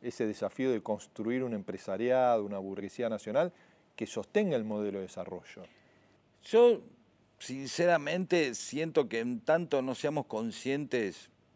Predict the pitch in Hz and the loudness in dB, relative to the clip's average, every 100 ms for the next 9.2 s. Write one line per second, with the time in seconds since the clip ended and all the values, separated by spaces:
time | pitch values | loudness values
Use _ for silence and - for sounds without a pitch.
0 | _ _ _ _ - 101 95 92 90 92 | _ _ _ _ -12 -8 -8 -10 -8 -8
1 | 90 95 - 87 _ 151 170 135 - 90 | -6 -6 -8 -16 _ -2 -2 -2 -6 -6
2 | 80 78 _ _ _ 90 90 - 90 - | -6 -8 _ _ _ -12 -12 -10 -10 -8
3 | 90 95 123 123 101 - _ _ _ _ | -8 -4 -4 -4 -6 -10 _ _ _ _
4 | _ _ _ _ _ - 90 85 - 82 | _ _ _ _ _ -10 -8 -6 -8 -8
5 | 90 87 - 170 110 85 - _ _ _ | -6 -4 0 0 0 -6 -16 _ _ _
6 | _ _ _ _ _ _ _ _ 101 98 | _ _ _ _ _ _ _ _ -8 -4
7 | 95 98 95 101 95 - 160 180 147 120 | 0 0 0 -2 -4 -2 0 0 -2 -4
8 | 104 - 98 95 92 98 117 127 117 131 | -6 -4 -4 -2 -2 0 0 0 0 -2
9 | 135 - | -4 -10